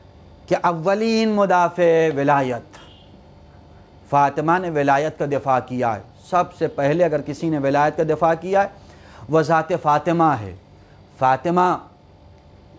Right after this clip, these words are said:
बाद पैगम्बर इस्लाम सिर्फ रोई नहीं है, फातिमा ने सिर्फ गिरिया नहीं किया। अगर कोई ये सोचता है फातिमा पंचानवे दिन तक सिर्फ रोती रहीं,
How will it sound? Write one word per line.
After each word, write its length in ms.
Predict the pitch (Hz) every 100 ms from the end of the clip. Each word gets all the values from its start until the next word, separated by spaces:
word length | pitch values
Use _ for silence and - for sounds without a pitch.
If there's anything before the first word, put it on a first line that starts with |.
| - - - - -
बाद 320 | 104 165 175 165 165
पैगम्बर 400 | 151 147 165 165
इस्लाम 540 | 156 147 143 170 180
सिर्फ 240 | - 139
रोई 380 | 139 127 160 165
नहीं 280 | 135 147 123
है, 240 | 110 95 101 - - - - - - - - - - - -
फातिमा 420 | 165 170 175 202 208
ने 100 | 196
सिर्फ 240 | 214 165
गिरिया 400 | 127 175 196 190
नहीं 160 | 190 196
किया। 320 | 196 190 147 104 - _ - - - - -
अगर 180 | 180 190
कोई 220 | 180 196
ये 80 | 190
सोचता 460 | - 190 190 - 202
है 100 | 190
फातिमा 480 | 170 185 190 208 196
पंचानवे 640 | - 185 - 196 196 196
दिन 180 | 185 202
तक 140 | 196 185
सिर्फ 260 | 233 196
रोती 540 | 190 170 220 254 269 262
रहीं, 260 | 254 175